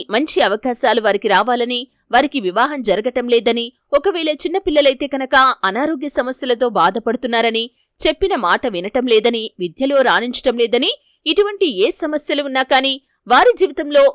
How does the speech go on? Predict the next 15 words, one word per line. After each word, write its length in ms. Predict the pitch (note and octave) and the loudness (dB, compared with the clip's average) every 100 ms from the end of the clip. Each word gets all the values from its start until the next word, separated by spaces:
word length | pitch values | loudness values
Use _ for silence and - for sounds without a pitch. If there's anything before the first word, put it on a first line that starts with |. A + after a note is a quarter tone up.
| A3 | 4
వారికున్న 420 | B3+ G#4 G4+ F4+ E4 C#4 | 4 4 2 0 -2 -2
సమస్యలు 400 | B3 - B3+ B3+ G3+ | -2 0 0 2 0
తొలగిపోవాలని, 760 | G3+ B3 B3+ B3+ A#3+ A#3+ B3 B3+ _ _ - | -2 -2 2 4 4 0 -4 -10 _ _ 0
అలాగే 340 | C#4+ G4+ E4+ D#4+ - | 2 2 0 -2 2
వారి 180 | A#3 A3+ - | 2 2 0
జీవితంలో 400 | G4 B4 G4+ E4+ D#4 | 0 0 -2 -2 0
మీరు 140 | D4 F#3+ - | 2 2 2
ఆశించిన 440 | - D#4 - D#4 D4 | -4 -8 -8 -8 -2
ఫలితాలు 400 | A3 G#3 A#3 A#3 A3 | -2 0 0 0 -2
పొందుకోవాలి 520 | G3 A#3 B3 A#3+ A#3 F#3 | -4 -2 2 2 4 0
అనుకుంటే 340 | A3 B3 A#3+ A#3 | -2 -4 -4 -2
కనుక 220 | A#3 B3+ G4 C#5+ - | 0 2 0 -2 0
సోమవతి 540 | C#4 D#4+ E4+ D4+ D4 B3 | 2 2 0 -2 2 0
అమావాస్య 460 | E3+ B3 C4+ - C4 | 0 -2 -4 -4 -2
రోజున 260 | C4 B3+ | 0 0